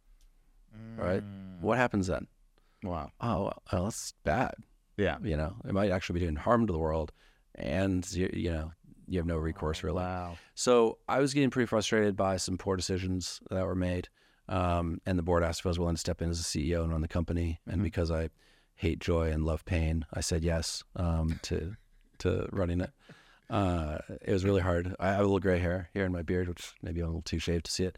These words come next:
Speaker 2: Yeah.
Speaker 1: It's the only gray I have still. Uh,
Speaker 2: And it was from that.
Speaker 1: <laughs> Yeah, that's from, like, two thousand fifteen.
Speaker 2: <laughs>
Speaker 1: Um, but I, because I just done that real estate deal as well, I had,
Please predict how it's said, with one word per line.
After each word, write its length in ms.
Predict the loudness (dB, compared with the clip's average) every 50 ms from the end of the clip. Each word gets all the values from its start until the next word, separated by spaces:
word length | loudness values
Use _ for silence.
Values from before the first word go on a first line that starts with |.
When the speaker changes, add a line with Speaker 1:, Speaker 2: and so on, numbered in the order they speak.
| -10 -8
Speaker 2:
Yeah. 220 | -4 -2 -2 -2 -2 -4
Speaker 1:
It's 120 | -4 2 4
the 60 | 4
only 120 | 4 4
gray 180 | 4 6 6 6
I 60 | 4
have 280 | 2 0 0 -2 -2 -6 -10
still. 460 | -10 -2 0 2 2 2 0 -4 -8 -8 -4
Uh, 460 | -2 0 0 0 0 0 0 -2 -4 -2 0
Speaker 2:
And 120 | 2 4
it 40 | 4
was 100 | 2 4
from 200 | 4 4 4 6
that. 240 | 4 4 2 0 -2
Speaker 1:
<laughs> 40 | -4
Yeah, 320 | -4 2 4 4 4 6
that's 220 | 6 4 4 4 4
from, 100 | 4 4
like, 140 | 4 4 4
two 200 | 0 -2 2 4
thousand 220 | 4 4 4 0 -4 -4 -4 -2
fifteen. 460 | 0 0 0 2 2 0 0 0 0 -2 -8
Speaker 2:
<laughs> 500 | -14 -16 -14 -14 -14 -20 -20 -16 -6 2
Speaker 1:
Um, 600 | 4 6 8 8 8 6 6 4 2 0 -2 -6 -10 _ -20 _
but 160 | 6 6 8
I, 120 | 8 8 6 4
because 320 | 0 -2 0 2 4 4 4
I 60 | 4
just 180 | 2 0 -2 0
done 100 | 0 2
that 200 | 2 0 -2 -4
real 180 | -4 -4 -2 -2
estate 240 | 2 0 0 2
deal 160 | 2 2 2 2
as 100 | 2 2
well, 280 | 2 2 2 2 2 0
I 140 | 0 0
had, 140 | -2 -4 -6